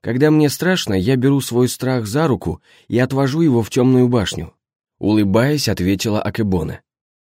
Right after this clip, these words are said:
Ее пальчик чертил замысловатые узоры на груди Спиридонова, и ему казалось, что он видит их кожей. Вот две чайки над утесом, вот маленькая смешная собачка,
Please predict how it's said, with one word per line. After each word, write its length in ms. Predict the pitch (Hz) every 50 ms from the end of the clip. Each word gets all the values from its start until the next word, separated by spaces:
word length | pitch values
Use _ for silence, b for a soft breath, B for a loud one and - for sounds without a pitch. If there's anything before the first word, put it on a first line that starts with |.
| _ b b b b b b
Ее 380 | 87 95 107 113 120 127 120
пальчик 500 | - - 147 147 151 139 - - 98 -
чертил 420 | - - - 107 92 - - 123 113
замысловатые 760 | 107 98 104 101 98 - - 98 98 104 110 110 107 110 101
узоры 460 | 98 95 95 87 98 123 123 113 92 80
на 120 | 78 85
груди 300 | 76 87 92 90 95 98
Спиридонова, 760 | - - - 104 104 113 113 123 107 90 78 73 76 - - _ _ _ b b b b b
и 100 | - 90
ему 300 | 90 92 95 98 98 95
казалось, 480 | - 92 92 90 107 110 98 85 78
что 220 | - - - 90 87
он 100 | 85 87
видит 300 | 82 87 87 92 - -
их 160 | - - -
кожей. 480 | - 131 135 92 71 73 69 - _ _ _ _ _ _ _ _ _ b b b b b b
Вот 300 | - 104 123 143 135 104
две 220 | 101 104 104 101 92
чайки 420 | - - 120 117 117 110 - 113
над 160 | 104 101 95
утесом, 540 | 104 101 - 110 87 78 - - 78 - - _ _ _ _ _ -
вот 280 | - 95 101 95 -
маленькая 520 | 95 98 101 104 107 107 101 - - 90 85
смешная 460 | - - 95 87 - - 95 95 92
собачка, 640 | - - 92 101 87 80 76 - - - - -